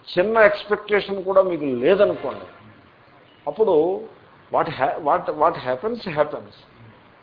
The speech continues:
You are not unhappy for any reason. ఇప్పుడు ఐపీఎల్ ఉంది. ఐపీఎల్ అంటే ఇండియన్ ప్రీమియర్ లీగ్. ఇది, ఇది ఇండియా జరిగి తీరాలి, ఇండియాలోనే జరిగి తీరాలి అనే ఎక్స్‌పెక్టేషన్ పెట్టుకున్న వాళ్ళ,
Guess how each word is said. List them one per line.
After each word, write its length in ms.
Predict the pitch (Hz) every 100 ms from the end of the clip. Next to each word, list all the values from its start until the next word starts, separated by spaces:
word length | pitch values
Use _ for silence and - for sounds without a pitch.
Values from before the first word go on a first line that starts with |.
| 143
You 100 | 175
are 120 | 185
not 200 | 180 196 160
unhappy 480 | 135 113 185 208 190
for 160 | 156 135
any 160 | 151 165
reason. 340 | 143 135 98 - - - _ _ - - _ _ -
ఇప్పుడు 160 | 170 190
ఐపీఎల్ 680 | 147 151 202 196 190 185
ఉంది. 160 | 160 127
ఐపీఎల్ 420 | 151 147 180 190
అంటే 260 | 180 170 185
ఇండియన్ 420 | 160 175 196 190
ప్రీమియర్ 460 | 156 165 170 165 139
లీగ్. 400 | 147 143 98 - - - - _ _ _ - - - 180
ఇది, 560 | 196 190 143 165 220 - - - - -
ఇది 240 | 175 180 196
ఇండియా 600 | 160 180 185 180 180 139
జరిగి 280 | 147 175 185
తీరాలి, 540 | 175 170 151 143 147
ఇండియాలోనే 800 | 151 131 156 180 175 165 165 190
జరిగి 320 | 160 156 165
తీరాలి 640 | 156 147 131 123 120 143 143
అనే 200 | 131 151
ఎక్స్‌పెక్టేషన్ 720 | - - 175 - 180 170 160
పెట్టుకున్న 360 | 156 160 165 165
వాళ్ళ, 320 | 165 160